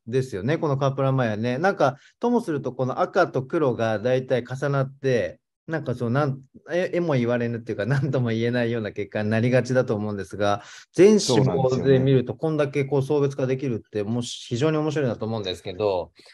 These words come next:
Speaker 1: あの、そんなエコーの、えーと、大野先生のこのモチベーションというか、思いつきってどういうところからだったんですかね？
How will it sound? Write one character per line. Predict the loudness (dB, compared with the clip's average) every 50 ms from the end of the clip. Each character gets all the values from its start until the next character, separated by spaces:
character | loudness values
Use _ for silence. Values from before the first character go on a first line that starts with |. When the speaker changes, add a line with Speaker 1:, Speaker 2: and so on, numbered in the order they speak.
| _ _ _ _ _ 0
Speaker 1:
あ | 2
の、 | 2 4
そ | 4 4 4
ん | 6 6
な | 6 8 8 8 8 6 4 2 -2
エ | -2 -2
コ | 2 4 4 6 6 6
ー | 4
の、 | 2 0 0 -2 -2 -4 -6 -10 _ _ _
え | -4 -2 -2 0 0 -2 -2
ー | -2
と、 | 0 2 2
大 | 2
野 | 0 -2
先 | -4 -6 -8 -8
生 | -8 -6 -4 -2 0 0 -2 -4 -6 -8
の | -4 0 2 2 2 0
こ | 0 -2 0
の | 2 2 2 2 0 -2 -4
モ | -4 -2 -2
チ | -2 -2
ベ | -2 -2
ー | -2
シ | -4 -4
ョ | -4
ン |
と | -2
い | -2
う |
か、 | 0 0 -2
思 | -2 -2 -2 0 0 0 0
い | 0 -2
つ | -6 -8
き | -6 -6
っ | -6
て | -6 -2 2 4 4 4 4
ど | 4 0 0
う | 0
い |
う | -2
と | -2 -4
こ | -4 -4
ろ | -2
か | -2 -4
ら | -6 -6
だ | -8
っ | -8
た | -8 -8
ん | -8
で | -10
す | -10
か | -8 -8 -8
ね？ | -6 -10 -10